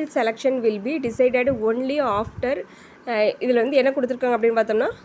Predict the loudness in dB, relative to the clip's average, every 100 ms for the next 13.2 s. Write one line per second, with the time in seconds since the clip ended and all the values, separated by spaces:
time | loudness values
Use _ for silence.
0 | -8 0 2 4 2 2 2 2 -2 0
1 | 0 0 0 0 -2 0 0 0 -2 -2
2 | -2 -2 -2 -2 0 2 2 0 -2 0
3 | 0 2 2 2 2 -2 -4 -4 -4 -4
4 | -4 -6 -6 -6 -6 -6 -6 -10 -8 -4
5 | -2 -2 -2 -4 -12 -20 -20 -8 -2 -2
6 | -2 0 4 4 4 -2 0 0 0 -6
7 | -4 -6 -6 -4 -2 -2 -2 -4 -6 -4
8 | -4 -2 -4 -8 -20 -20 -20 -20 -12 -2
9 | -2 2 0 0 0 0 0 2 2 0
10 | -2 -2 -2 -2 -2 -2 -4 -8 -20 -8
11 | 0 4 4 4 0 0 -2 -2 -2 -4
12 | -2 0 0 -2 -2 -2 -2 -2 -2 -2
13 | 0 0